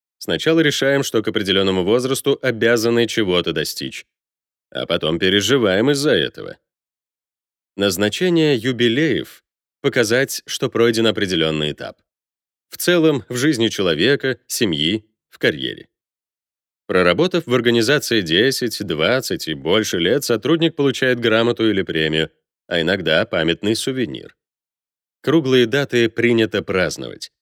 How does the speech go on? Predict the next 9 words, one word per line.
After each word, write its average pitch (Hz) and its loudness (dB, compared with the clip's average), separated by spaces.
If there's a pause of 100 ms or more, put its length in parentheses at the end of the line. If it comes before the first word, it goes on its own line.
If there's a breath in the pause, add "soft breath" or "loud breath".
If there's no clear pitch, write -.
(800)
А 135 0
как 156 -4
насчёт 160 -2
других 117 0
вех? 60 -12 (1000)
Почему 110 0
бы 196 0
не 151 2
отмечать 147 0